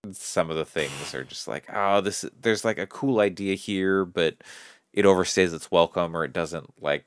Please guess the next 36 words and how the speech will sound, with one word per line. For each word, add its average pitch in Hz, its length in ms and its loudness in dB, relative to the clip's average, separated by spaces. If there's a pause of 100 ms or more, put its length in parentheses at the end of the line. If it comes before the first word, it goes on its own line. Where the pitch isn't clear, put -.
it's - 200 -8
too - 160 -8
simple 80 540 -4
for 76 140 -6
the 78 120 -6
entirety 76 480 -2
of 76 120 -4
it 73 160 -4
or 73 120 -4
something 73 320 -12
like 69 200 -12
that. 71 380 -2
And 101 200 -12
th-, - 120 -12
then 165 160 0
there 175 120 4
are 160 60 4
some 147 160 -8
really 156 200 0
good 131 160 2
ideas, 80 520 0 (640)
uh, 78 360 2 (200)
and 90 140 -4
just, 85 180 -8
like, 82 140 -2
little 85 160 -2
mini 80 220 -8
game 78 440 -4
type - 220 -10
stuff - 260 -6
throughout. 64 540 -4
So 67 480 -6 (160)
it, 80 200 -6 (1300)
it 101 140 2
is, 90 680 -2 (220)
uh, 64 400 0